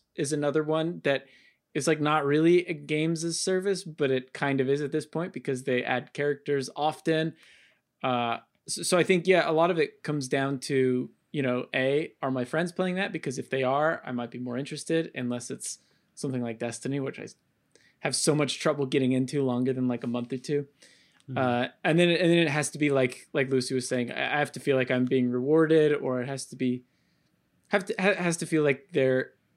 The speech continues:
Speaker 1: adding some worthwhile things that can really change up the game. And you can kinda argue that Modern Warfare right now is kind of in a, in a slump. Uh, not so much Warzone, but Modern Warfare is.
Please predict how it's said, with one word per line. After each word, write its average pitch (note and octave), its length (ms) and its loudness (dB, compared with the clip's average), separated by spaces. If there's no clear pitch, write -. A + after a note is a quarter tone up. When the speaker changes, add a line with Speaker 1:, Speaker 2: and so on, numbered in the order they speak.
Speaker 1:
adding C#3+ 300 2
some C#3+ 200 -4
worthwhile C3 480 0
things B2 340 -2
that B2+ 160 -6
can C3+ 120 -8
really B2 380 -2
change C3 320 0
up B2 160 -4
the - 80 -6
game. D#3+ 420 2
And D3 320 0
you E3 80 0
can C#3+ 140 -4
kinda C#3+ 240 -2
argue C3+ 320 0
that C3 160 0
Modern B2 260 -2
Warfare B2 340 -4
right B2+ 160 -2
now B2+ 200 -4
is A#2+ 100 -6
kind A#2+ 160 -6
of A#2 100 -6
in A#2+ 80 -6
a, A#2 160 -10
in B2 80 -6
a A#2 100 -10
slump. C3 400 -6
Uh, B2 460 -8
not C#3+ 200 -4
so C#3+ 80 -6
much B2+ 140 -6
Warzone, A#2 420 -4
but - 80 -18
Modern B2 240 -6
Warfare B2+ 320 -6
is. B2 220 -6